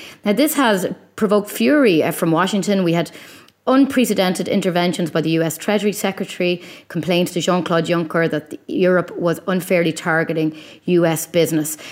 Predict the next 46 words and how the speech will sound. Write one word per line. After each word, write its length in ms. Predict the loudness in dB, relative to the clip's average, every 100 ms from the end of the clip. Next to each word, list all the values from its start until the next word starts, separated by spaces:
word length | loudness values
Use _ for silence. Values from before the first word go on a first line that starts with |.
| -6
And 140 | 2 2
this 140 | 4
is 80 | 2
a 40 |
serious 380 | 2 4 4 4
concern 540 | 2 0 2 4 4
for 100 | 2
the 100 | 0
U 140 | 2 2
S, 160 | 0
it's 100 | -4
a 40 | -6
serious 260 | 0 2
concern 400 | 2 -2 0 0
for 80 | 2
Washington, 480 | 2 2 0 -2 -2
because 260 | -2 -4 -6 -16 -18 -20 -4
as 100 | 0
well 220 | 4 4
as 120 | 4 2
this 120 | 0
clampdown 360 | 0 2 2
on 60 | 0
taxation, 600 | -2 -2 0 0 0 -4 -4 -20 -16
the 140 | -2 2
European 320 | 4 4 2
Union, 320 | 2 2 2
led 300 | 2 4 4
very 320 | 2 4 4 4
much 240 | 2 2
by 120 | 0
Germany, 440 | 2 2 2 2 2
is 100 | 2
also 300 | 0 2 0
clamping 400 | 0 0 0 0
down 160 | 2
on 180 | 2 2
digital 380 | 2 2 2 0
privacy. 580 | 2 0 0 -2 -4 -4
There 300 | -8 -8 0
were 80 |
a 40 | 2
lot 120 | 2
of 80 | 0
tensions 580 | 0 0 2 0 -2 -2
post-Snowden 880 | 0 0 0 0 4 4 2 0